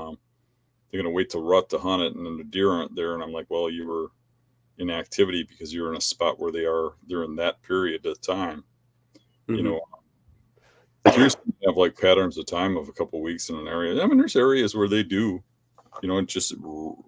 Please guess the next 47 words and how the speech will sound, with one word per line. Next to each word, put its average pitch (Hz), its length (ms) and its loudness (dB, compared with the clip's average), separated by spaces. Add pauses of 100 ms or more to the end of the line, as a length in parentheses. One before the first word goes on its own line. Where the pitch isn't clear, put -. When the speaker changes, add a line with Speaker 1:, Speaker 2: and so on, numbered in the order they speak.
(100)
Speaker 1:
gradually 87 520 2
gets 85 200 -2
better 87 300 0
and 82 120 -6
better 87 320 2
into 82 420 -8
rut. 95 260 6
Speaker 2:
Right. - 40 -8
Speaker 1:
But 80 100 -4
if - 160 -8
it's, - 240 -20 (120)
you 98 80 -4
know, 85 140 -4 (840)
if - 60 -14
you 104 60 -6
got 107 160 4
that 110 140 6
many 98 180 2 (160)
scrapes - 480 0
around 113 280 0
and 110 80 -2
stuff, 123 320 -2
there's - 200 -10
something - 200 -8
going 85 240 -4
on 98 180 0
there. 87 140 -2
You 85 120 -6
need 82 160 -8
to 78 60 -12
focus - 440 -4
on 82 180 -6
it 80 100 -14
and, 80 320 -12 (1040)
and, 82 320 -6
uh, 78 340 -10 (600)
not 90 260 -4
quit - 220 0
hunting 92 260 -4
and 85 80 -4
go 87 120 -2
someplace 82 480 -6
worse. 87 400 -4 (640)
Speaker 2:
Yeah, 107 340 0 (160)
yeah. 110 180 -6
I 110 140 2
rarely, 107 580 0